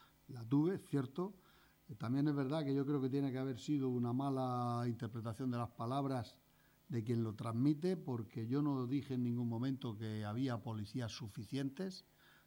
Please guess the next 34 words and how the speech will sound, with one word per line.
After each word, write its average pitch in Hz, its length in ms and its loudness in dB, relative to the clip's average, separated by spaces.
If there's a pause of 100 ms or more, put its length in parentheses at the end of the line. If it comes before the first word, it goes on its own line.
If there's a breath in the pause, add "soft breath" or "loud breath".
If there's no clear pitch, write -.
(140 loud breath)
no 143 120 4
lo 135 80 6
voy 127 160 2
a 120 40 2
decir 120 260 0
ni 110 200 0
yo, 131 160 2
ni 120 100 4
lo 113 100 0
va 123 100 -2
a 120 40 -2
decir 110 180 -4
ningún 110 360 0
alcalde, 120 480 -2
porque 117 320 -6
nunca 139 420 4
hay 113 120 -2
suficiente 110 720 -6 (420 loud breath)
para 107 220 -4
la 107 140 -4
seguridad. 107 480 -4
Lo 127 100 0
que 110 100 -2
sí 156 180 4
dije 147 260 -2
es - 60 -6
que 120 100 -6
teníamos 127 420 -2
una 123 220 -2
patrulla 120 360 -2
veinticuatro 113 560 -4
horas 120 220 -2
en 110 80 -6
Roldán, 117 420 -6